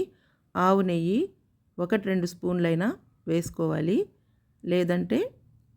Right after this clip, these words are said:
నెయ్యి ఇష్టపడి మనం హెల్త్ ప్రాబ్లమ్స్ ఏదీ లేదనుకుంటే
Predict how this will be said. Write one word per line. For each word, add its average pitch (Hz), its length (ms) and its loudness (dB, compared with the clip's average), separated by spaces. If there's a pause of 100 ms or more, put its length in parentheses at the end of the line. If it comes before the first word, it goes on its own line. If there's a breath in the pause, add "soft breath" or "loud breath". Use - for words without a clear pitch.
(120)
నెయ్యి 202 280 4
ఇష్టపడి 180 560 0 (960)
మనం 180 240 0 (160)
హెల్త్ 180 240 0
ప్రాబ్లమ్స్ 175 520 0
ఏదీ 165 260 2
లేదనుకుంటే 165 640 0